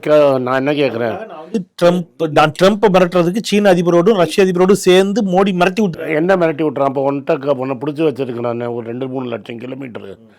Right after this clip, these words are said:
Speaker 1: அதை திரும்பி கொடுத்துட சொல்லுங்களேன் நாளைக்கு.
Speaker 2: ஓகே. சீனா
Speaker 1: உங்க
Speaker 2: பிடிச்சி
Speaker 1: ஆமா, பிடிச்சி வச்சிருக்கீங்களே. நீங்க எதுக்கு போனீங்க? உங்க பெரிய முதலாளிங்களுக்கு ரேர் எர்த் மெட்டல்ஸ்னு ஒண்ணு இருக்கு.
Speaker 2: ம்.
Speaker 1: அது இருந்தா தான் இ வி வெஹிக்கிளே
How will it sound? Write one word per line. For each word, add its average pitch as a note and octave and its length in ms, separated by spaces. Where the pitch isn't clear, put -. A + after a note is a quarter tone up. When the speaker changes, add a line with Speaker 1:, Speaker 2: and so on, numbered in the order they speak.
Speaker 1:
அதை D3 240
திரும்பி F3 260
கொடுத்துட C#3+ 360
சொல்லுங்களேன் A#2 380
நாளைக்கு. G#2+ 500
Speaker 2:
ஓகே. F2+ 260
சீனா D3+ 160
Speaker 1:
உங்க C#3 160
Speaker 2:
பிடிச்சி - 260
Speaker 1:
ஆமா, B2+ 400
பிடிச்சி C#3+ 220
வச்சிருக்கீங்களே. G#2+ 560
நீங்க B2+ 260
எதுக்கு D3+ 240
போனீங்க? A2 640
உங்க B2 220
பெரிய D3 360
முதலாளிங்களுக்கு B2+ 880
ரேர் A#2+ 320
எர்த் C#3 240
மெட்டல்ஸ்னு A#2 500
ஒண்ணு B2 200
இருக்கு. G2+ 400
Speaker 2:
ம். B2 40
Speaker 1:
அது B2+ 220
இருந்தா C3 220
தான் C#3+ 140
இ - 20
வி C3+ 340
வெஹிக்கிளே B2 380